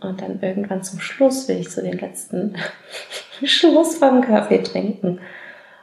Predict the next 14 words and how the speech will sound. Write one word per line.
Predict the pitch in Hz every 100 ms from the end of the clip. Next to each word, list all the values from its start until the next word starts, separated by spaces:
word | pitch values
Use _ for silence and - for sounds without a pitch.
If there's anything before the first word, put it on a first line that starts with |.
| _
Und | 175 165
dann | 175 214 202
wurde | 185
mir | 180 175
wieder | 175
bewusst, | - - - - - -
ah, | - - - - - _ _ _ -
da | 180 -
war | -
was. | - - - - _ _ - -
Da | -
ist | - -
der | -
Kaffeesatz. | - 160 160 - - - -